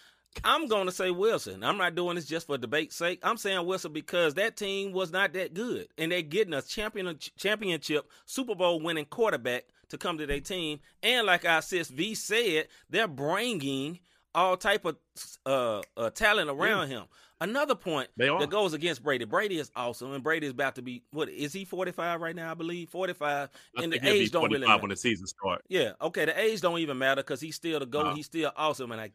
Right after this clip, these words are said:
Speaker 1: get all that. But they're losing players. Last season was the season they supposed to won the championship 'cause they literally brought everybody back. That is not the
Speaker 2: Everybody
Speaker 1: case
Speaker 2: back,
Speaker 1: this
Speaker 2: yeah.
Speaker 1: year. They are not bringing
Speaker 2: Yeah.
Speaker 1: everybody back. And I don't care. Listen, man,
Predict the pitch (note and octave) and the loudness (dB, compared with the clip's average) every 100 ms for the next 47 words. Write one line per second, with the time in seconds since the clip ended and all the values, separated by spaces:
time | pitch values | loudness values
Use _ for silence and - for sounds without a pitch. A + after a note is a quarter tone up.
0 | - G#3+ - C3 A2+ G2+ F#2+ - _ _ | -8 -8 -4 -2 -2 -4 -10 -14 _ _
1 | _ A3+ - B2+ G#3+ F#3 C#3 E3 G3+ C#3+ | _ -6 -4 -2 0 0 0 0 -4 -4
2 | D3 C3+ - F3 E3+ G#2 - - _ _ | -4 -6 -8 -6 -4 -4 -8 -20 _ _
3 | _ G2 C#3 G3+ C4 C4 - G3+ F3 C#3+ | _ 0 2 4 2 0 -4 -6 -4 -2
4 | C#3 C#3+ B2+ - D#3+ C3 B2+ B2 C#3+ C3+ | 0 -2 -2 -8 -10 -8 -8 -6 -6 -6
5 | B2+ B2 A#2 A2 - G3 C#3+ - C3 C#3 | -6 -8 -6 -6 -4 -6 -8 -12 -10 -10
6 | A#2+ C3+ C3+ A#3 A3 F3+ D3 D3 D3 _ | -6 -6 -2 -2 -2 0 2 2 0 _
7 | _ _ - D3+ C#3+ C#3 C3 A#2+ A#2 F2+ | _ _ 0 0 2 2 0 0 -4 -6
8 | - C3 G#3 F3+ F#3+ F#3 F3 G3+ F3+ F#3+ | 2 4 4 2 -2 0 0 0 0 0
9 | G3 A#2 F#2+ - _ _ A#2 D#3+ F3+ D3 | 2 0 -6 -12 _ _ -2 0 -2 -2
10 | F#3+ G#3+ G3 E3 A#2+ G#2 G2 F#2+ F#2+ - | -2 -2 0 0 0 -4 -6 -8 -12 -14
11 | _ _ _ - A3 A3 C3 A2 _ _ | _ _ _ -2 0 0 -2 -8 _ _
12 | - G#3 A3+ G3+ F#3+ D#3 C#3 _ _ _ | 0 2 2 2 4 4 0 _ _ _
13 | - D#3+ E3 C3 A#2+ A#2 | -6 -4 -2 -4 -4 -4